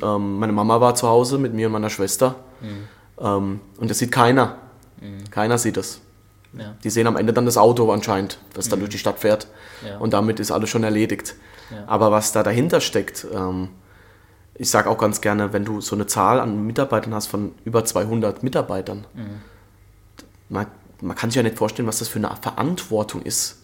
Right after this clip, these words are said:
Speaker 2: Ja.
Speaker 1: den zweihundert Menschen da, und da stecken ja dann nochmal zweihundert Menschen dahinter, in der
Speaker 2: Mhm.
Speaker 1: Familie.
Speaker 2: Ja, ja.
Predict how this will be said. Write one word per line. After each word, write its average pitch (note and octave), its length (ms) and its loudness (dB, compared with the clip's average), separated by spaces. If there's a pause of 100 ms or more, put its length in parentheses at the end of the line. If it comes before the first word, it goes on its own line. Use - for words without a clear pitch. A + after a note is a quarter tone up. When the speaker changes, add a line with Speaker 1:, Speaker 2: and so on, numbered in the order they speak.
(140)
Speaker 2:
Ja. F#2+ 240 -14
Speaker 1:
den G#2 200 0
zweihundert B2 680 2
Menschen A#2+ 420 0
da, A#2 120 2 (220)
und A2+ 100 -2
da A#2 60 4
stecken C3+ 280 4
ja C3+ 100 8
dann B2+ 200 6
nochmal C3 520 8 (480)
zweihundert B2+ 360 8
Menschen A#2+ 280 4
dahinter, C3 360 4 (200)
in B2 100 2
der A#2+ 80 10
Speaker 2:
Mhm. G#2 40 2
Speaker 1:
Familie. C#3+ 420 4 (160)
Speaker 2:
Ja, G#2+ 200 -8 (200)
ja. A#2 100 -8